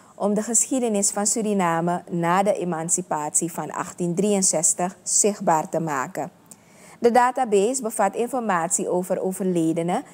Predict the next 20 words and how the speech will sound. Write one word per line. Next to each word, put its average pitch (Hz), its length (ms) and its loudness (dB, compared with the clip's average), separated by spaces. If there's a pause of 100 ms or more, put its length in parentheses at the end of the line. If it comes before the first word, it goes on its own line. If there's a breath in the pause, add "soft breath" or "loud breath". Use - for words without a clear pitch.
(180 loud breath)
tijdens 170 360 4
het - 140 -2
staatstoezicht 190 960 0 (280 loud breath)
en 226 260 4
nieuwe 202 240 0
inwoners 156 640 -2
van 147 140 -6
Suriname. 143 680 -2 (680 loud breath)
Deze 180 360 6
akten 202 580 4
waren 185 380 4
eerder 180 360 2
beschikbaar 190 920 0
op 175 300 0
microfiches 196 920 0
in 175 220 -2
het 160 160 -4
Nationaal 185 580 0
Archief - 460 -6
Suriname, 208 720 2